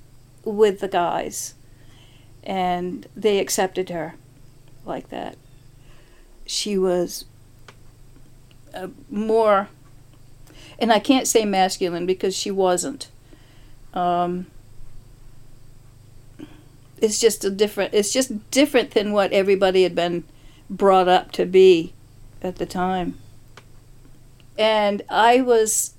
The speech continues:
I was such a, um, I could hide in plain sight. Did my entire life. I hid in plain sight. So somebody that open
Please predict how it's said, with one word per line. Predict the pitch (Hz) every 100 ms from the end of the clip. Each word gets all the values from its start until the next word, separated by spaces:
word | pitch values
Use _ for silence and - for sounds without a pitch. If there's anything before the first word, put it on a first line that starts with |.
| -
I | 214 233
was | 285 233 -
such | - 220 220 -
a, | 196 196 196 190 190 - -
um, | - 196 190 196 - - - - _ _ -
I | 269 294
could | 269
hide | 240 220 208
in | 202
plain | - 208 202
sight. | 190 - 185 165 - - - - - - - -
Did | 214 226 214 185 -
my | 214 214
entire | 208 185 190 190
life. | 180 170 175
I | 190
hid | 214 196
in | 190
plain | 196 185 180
sight. | - 175 160 - - - - - - - - - - - - -
So | - 226 214 208 202
somebody | 202 - 269 285 254 214
that | 220 208 -
open | 196 220 311 175 135 175